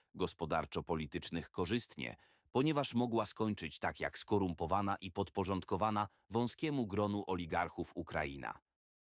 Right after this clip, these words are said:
Jako kraj mieliśmy jednak zawsze dużo wyższy kapitał kulturowy i polityczny niż nasz wschodni sąsiad, dlatego stosowanie prostych analogii nie wydaje się tu uzasadnione.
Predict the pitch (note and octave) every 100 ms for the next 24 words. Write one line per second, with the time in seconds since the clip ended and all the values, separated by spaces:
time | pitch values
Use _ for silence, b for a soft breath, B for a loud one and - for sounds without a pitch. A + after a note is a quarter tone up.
0 | _ E2 D#2+ E2 G2 F#2+ G#2+ G#2 F#2 F2
1 | - F#2 F2 D#2+ E2+ - E2 - F#2+ E2
2 | F#2+ E2+ D#2 G2 - - E2 D2+ E2+ D#2+
3 | D2 - F2 F2+ F2 G#2+ F#2+ F2+ b b
4 | G#2 A2+ A2+ A#2 C#3 - F2 D2+ D2+ -
5 | D#2+ C#2+ - - F2+ D#2+ D#2+ D2+ F2 D#2+
6 | - - b b b - A#2 - F#3 E3
7 | - A#2 A2 G2 A2+ G2+ - G2 - F#2+
8 | - F2+ E2+ F2 E2+ F2 E2 b b C#3
9 | D#3+ C#3+ C3 D2 C2+ E2+ - D2+ - E2+
10 | D2+ - C#2 D2+ B1 G1+ G1+